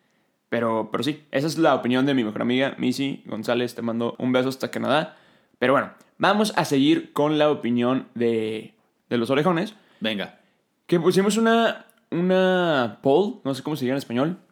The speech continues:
Speaker 2: Una encuesta.
Speaker 1: Encuesta de sí o no, eh, en el Instagram de Los de las Orejas.
Speaker 2: Así es.
Speaker 1: Primero pusimos, eh, el primer día que la vimos, porque la vimos dos veces porque somos raros.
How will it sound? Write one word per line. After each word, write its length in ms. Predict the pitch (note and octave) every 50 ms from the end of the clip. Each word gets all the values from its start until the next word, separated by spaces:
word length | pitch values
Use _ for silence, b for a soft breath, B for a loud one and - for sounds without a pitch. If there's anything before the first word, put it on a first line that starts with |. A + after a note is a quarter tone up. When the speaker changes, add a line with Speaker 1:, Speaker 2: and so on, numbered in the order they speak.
| _ _ _ _ _
Speaker 2:
Una 800 | - G#2+ G#2 A2 A#2 A#2+ A#2+ A#2+ A#2+ A#2 A#2 G#2+ F#2+ F2 F2 - _ _ _ _ _ -
encuesta. 540 | A#2+ G2+ - F#3 F3 E3+ - G2+ - - _ _ _ _ _ -
Speaker 1:
Encuesta 520 | - A#2 C#3+ C#3 - D#3+ E3 E3 - F#3+ F#3+
de 120 | F#3 D3+
sí 160 | - - D3 D#3+
o 80 | D#3+ D3+
no, 240 | C#3 C3+ - - - - _ -
eh, 400 | A2+ G#2+ G#2+ G#2+ G#2 G#2+ A2 A2
en 240 | - A2 A2 A2+ A2
el 180 | G#2+ G#2+ G#2+ -
Instagram 540 | C3+ C3 B2+ C3 - C3 C#3 C3+ C3 C3
de 60 | A#2+ A2
Los 180 | G#2+ A2 A2+
de 60 | A#2+
las 180 | A#2+ A#2+ A#2 -
Orejas. 360 | A#2+ A2+ A2+ A#2 C3 - - -
Speaker 2:
Así 240 | - G3+ - - G#2+
es. 260 | G2 G2 - - - -
Speaker 1:
Primero 320 | C#3+ C#3+ C#3+ D3+ E3 E3+ D#3+
pusimos, 560 | - - D3+ D#3+ E3 D#3+ E3 D#3+ - - _ -
eh, 260 | B2+ B2 A#2+ A2+ A2 -
el 120 | A#2 A#2 A2+
primer 300 | A2+ A#2 A#2 B2+ C3+ C3+
día 160 | C#3+ C#3+ C#3+
que 80 | - C#3+
la 80 | B2 A2+
vimos, 340 | A#2+ B2 B2 B2+ C#3 C3+
porque 180 | - A2+ A#2 -
la 60 | B2 A#2+
vimos 260 | A#2+ B2+ C#3 C3+ A2+
dos 120 | B2+ B2+
veces 220 | A#2 A#2 A2+ A#2+ G#2+
porque 180 | F#2 A#2+ - -
somos 160 | A2+ A#2 A2
raros. 360 | A#2+ A#2 A#2 - F3+ -